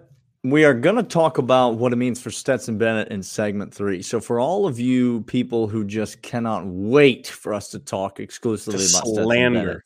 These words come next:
Speaker 2: Stetson
Speaker 1: just
Speaker 2: Bennett,
Speaker 1: get in
Speaker 2: or,
Speaker 1: s-
Speaker 2: or just m-, ask him to be our adopted son. Either, these are the, these are the two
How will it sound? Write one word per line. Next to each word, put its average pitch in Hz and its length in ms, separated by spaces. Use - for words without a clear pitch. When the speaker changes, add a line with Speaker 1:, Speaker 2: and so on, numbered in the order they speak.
Speaker 2:
Stetson 113 440
Speaker 1:
just 101 60
Speaker 2:
Bennett, 113 140
Speaker 1:
get 127 160
in 139 120
Speaker 2:
or, 131 120
Speaker 1:
s- 131 80
Speaker 2:
or 139 260
just 135 280
m-, 120 200
ask 131 340
him 139 300
to 135 100
be 120 140
our 113 180
adopted 104 400
son. - 320
Either, 151 320
these 165 240
are 190 40
the, 165 140
these 160 200
are 180 60
the 151 100
two 156 380